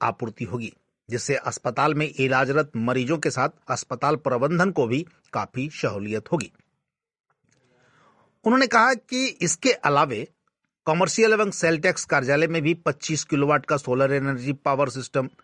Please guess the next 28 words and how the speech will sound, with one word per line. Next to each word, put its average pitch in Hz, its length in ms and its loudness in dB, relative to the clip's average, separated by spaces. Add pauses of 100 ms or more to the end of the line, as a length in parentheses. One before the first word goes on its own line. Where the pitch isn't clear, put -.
(180)
तथा 120 180 -2
समाहरणालय 139 880 2
में 156 260 0 (320)
एसपी 160 360 0
कार्यालय 135 440 2
में 131 140 -2
भी 139 80 -2
पचास 143 520 -2
किलोवाट 123 440 -2
का 110 240 -2 (240)
सोलर 147 380 0
पावर 123 380 -2 (240)
लगाया 107 380 0
गया 127 180 0
है, - 140 -8 (400)
जो 131 140 -2
कि 139 100 -2
सुचारू 123 400 0
रूप 117 160 -4
से 143 240 -2 (200)
कार्य 120 300 0
कर 127 120 -4
रहा 120 220 -2
है। - 140 -10 (840)
कहा 165 200 4
कि 233 360 0
सोलर 170 540 2 (120)
पावर 143 320 2